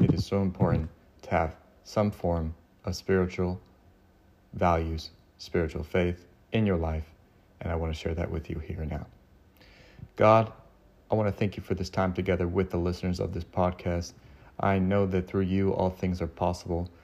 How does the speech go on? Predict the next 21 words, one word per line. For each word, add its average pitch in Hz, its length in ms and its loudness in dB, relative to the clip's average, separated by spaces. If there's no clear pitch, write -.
that 85 100 -2
we 92 120 0
can 85 260 -4
accomplish 82 440 -4
any 90 140 0
goal 87 220 -4
that 90 100 -4
we 85 300 -4
set 87 220 0
our 82 100 0
minds 82 300 -2
to - 100 -8
achieve. 98 480 -2
I'm 98 120 -2
hoping 120 300 4
that 101 200 2
through 135 160 0
this 117 160 0
podcast, 90 680 0
the - 60 -8
listeners 113 640 0